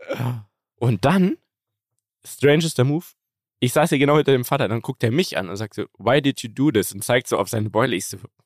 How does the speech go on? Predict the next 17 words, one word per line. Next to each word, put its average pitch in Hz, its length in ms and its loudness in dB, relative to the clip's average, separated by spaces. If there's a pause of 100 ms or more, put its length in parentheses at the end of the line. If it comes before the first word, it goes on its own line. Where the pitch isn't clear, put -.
(360)
„Bro, - 340 0 (460)
ich - 220 -4
hab 147 140 -4
mal 117 160 0
gar 123 280 2
nichts 101 260 -8
gemacht.“ 90 400 -12
So. 123 100 -4 (500)
<laughs> 127 60 -2 (220)
Ich 139 180 2
hab 143 120 0
versucht, 135 360 0
dass 139 120 2
sie - 100 2
alle 120 140 2
klarkommen, 123 540 -2
so. 120 240 -4